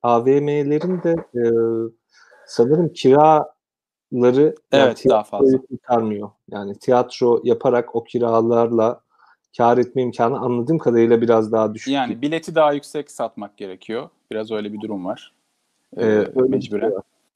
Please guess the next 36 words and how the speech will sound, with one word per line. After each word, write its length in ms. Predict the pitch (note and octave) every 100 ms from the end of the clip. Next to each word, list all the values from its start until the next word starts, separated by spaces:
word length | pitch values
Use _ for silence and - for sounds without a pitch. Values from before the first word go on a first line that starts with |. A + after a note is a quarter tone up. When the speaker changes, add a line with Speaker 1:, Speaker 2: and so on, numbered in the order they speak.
| _ _ _ -
Speaker 1:
Yani 180 | A#2+ C3
Speaker 2:
İşte 160 | C3+
Speaker 1:
o 40 | D3
Speaker 2:
o 60 |
zaman 380 | A2+ A2 G#2+ A2+
da, 200 | D3 D#3 _ _
Speaker 1:
sıkıntı. 320 | A#2+ - A2+ _ _ _ _ _ _ _ _ A#2+
Speaker 2:
e, 320 | A2+ G#2+ G#2
seyirci 400 | - B2+ A2+ A2
gelecek 440 | A2 F#2+ - G2
mi, 60 | A#2+
gelmeyecek 500 | A2+ G2+ F#2 F2+ -
mi 80 | B2+
falan 320 | - D#3+ A2+
filan 260 | A2+ G#2
gibi 120 | G2 A2+
bir 120 | A#2+
sıkıntı 440 | - - G#2+ A#2
oluyor. 300 | A#2+ A2 F2+ - _ _ _ _ _ A#2+
Speaker 1:
Kesinlikle. 600 | - B2 C3 C3+ A#2+ G#2 - _ _ _ _ _ -
Speaker 2:
Ama 160 | B2+ D#3
yine 360 | D#3+ G#3+ D3
de 200 | E3+ A3
hakikaten 540 | - F3 C#3 A#2 F3 F#3+
galiba 380 | D3 B2 E3+
en 100 | C#3+
iyi 180 | C3+ F3
dönem 280 | E3 B2+ G#2 _
yani 340 | G#2+ F#2+ F#2+ - _
şey 240 | - G2
benim 220 | G#2+ G#2 G#2+
gördüğüm. 540 | G#2+ G2+ G#2 G2 G2+ _ _
Ee, 60 | G#2 A2+ G#2+ G#2+ G#2+ G#2+
bir 80 | B2
de 200 | D3+ D3+
şey, 360 | - C#3+ B2+